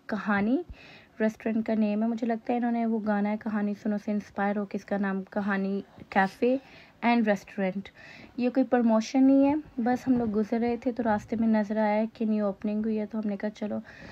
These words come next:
let's check it out। तो हम इसीलिए अब यहाँ पे lunch करने के, actually brunch करने के लिए आए हैं, और यहाँ पे इन्होंने बड़े प्यारे प्यारे से पैरट,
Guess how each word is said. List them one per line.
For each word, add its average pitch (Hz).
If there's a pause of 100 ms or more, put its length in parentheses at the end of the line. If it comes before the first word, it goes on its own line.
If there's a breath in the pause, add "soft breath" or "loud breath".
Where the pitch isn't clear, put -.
(340 loud breath)
let's 208 (160)
check -
it -
out। 240 (420 loud breath)
तो 233
हम 240 (100)
इसीलिए 247
अब 247
यहाँ 220 (100)
पे 226 (220)
lunch 208
करने 240
के, 226 (120)
actually 220
brunch 214
करने 226
के 233
लिए 233
आए 214
हैं, 220
और 220
यहाँ 220
पे 233
इन्होंने 233 (120)
बड़े 226 (120)
प्यारे 208
प्यारे 208
से 214 (120)
पैरट, 196